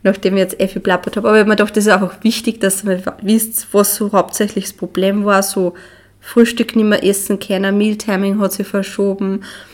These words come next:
gefühlt ewig bei Mahlzeiten gesessen und ich bin, norm-, ich werd so schon von meinem Umfeld angeredet, dass ich eigentlich eine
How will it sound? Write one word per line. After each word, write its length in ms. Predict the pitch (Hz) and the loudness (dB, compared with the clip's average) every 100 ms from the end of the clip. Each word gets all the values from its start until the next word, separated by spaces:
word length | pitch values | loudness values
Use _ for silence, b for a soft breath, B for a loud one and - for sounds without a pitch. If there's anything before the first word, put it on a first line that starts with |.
| B B - - - | B B -20 -20 0
gefühlt 520 | 220 214 240 220 233 | 2 4 2 2 0
ewig 380 | 180 226 247 240 | 2 4 4 2
bei 100 | 226 | 0
Mahlzeiten 680 | 214 208 202 202 202 - 202 | 2 0 0 -2 -2 -4 -4
gesessen 560 | - 214 208 - 233 | 0 0 0 0 0
und 240 | 190 202 196 - _ _ _ | 0 0 -4 -14 _ _ _
ich 80 | 214 | -2
bin, 240 | 254 262 - | 4 4 4
norm-, 460 | - 214 214 196 190 - _ | 0 2 4 2 -2 -10 _
ich 100 | - | 0
werd 380 | 226 220 220 - | 4 4 0 -14
so 260 | - - 220 | -8 -2 0
schon 140 | 214 | 0
von 160 | 196 180 | -2 -2
meinem 140 | 180 | -2
Umfeld 440 | - 196 - 175 - | -2 -4 -2 -4 -2
angeredet, 440 | 165 165 190 185 | -4 -4 -6 -4
dass 100 | 175 | -4
ich 100 | - | -4
eigentlich 480 | 151 175 180 175 - | -2 -2 -2 -4 -4
eine 140 | 160 | -8